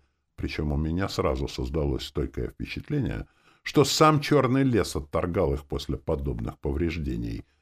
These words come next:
Конечно, я хотел бы провести некоторые эксперименты, чтобы попытаться понять то, с чем именно я всё-таки могу тут столкнуться. Но на чём мне это делать?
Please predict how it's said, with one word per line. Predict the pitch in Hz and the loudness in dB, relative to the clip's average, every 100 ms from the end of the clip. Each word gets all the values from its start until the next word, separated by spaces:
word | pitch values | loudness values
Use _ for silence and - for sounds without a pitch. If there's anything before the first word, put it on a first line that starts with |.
| _ _ _ _ _ | _ _ _ _ _
Конечно, | - 87 76 71 76 | -2 0 0 -2 -2
я | 67 | -2
хотел | 65 73 73 71 | -2 -4 -2 -2
бы | 65 | -2
провести | 62 - 67 71 - 80 | -4 -4 -2 -4 -4 -4
некоторые | 71 69 67 - 64 71 | -2 -4 -6 -6 -4 -4
эксперименты, | 71 - 90 110 - 156 92 67 62 60 55 _ _ _ _ | -6 -6 -4 -2 0 0 -2 -4 -4 -6 -8 _ _ _ _
чтобы | - 71 67 | -8 -4 -4
попытаться | - 71 95 - - - 71 | -6 -6 -6 -4 -4 -4 -12
понять | - 73 67 69 - _ | -6 -4 -2 -4 -8 _
то, | 139 143 _ _ _ - | -6 -6 _ _ _ -10
с | |
чем | - 139 123 - | -2 0 0 0
именно | 135 135 101 | 2 2 2
я | 90 85 | 2 0
всё-таки | - 87 76 76 | 0 -2 -2 -4
могу | 80 90 76 | -2 -2 -4
тут | 71 71 | -6 -8
столкнуться. | - 92 92 87 - - 65 - _ _ _ _ - | -4 -2 -2 -4 -6 -6 -8 -10 _ _ _ _ -6
Но | 67 | -2
на | 71 80 | 0 -2
чём | - 104 80 | -2 -4 -2
мне | 65 | -2
это | 62 60 78 | -4 -4 -8
делать? | 82 87 50 | -6 -6 -6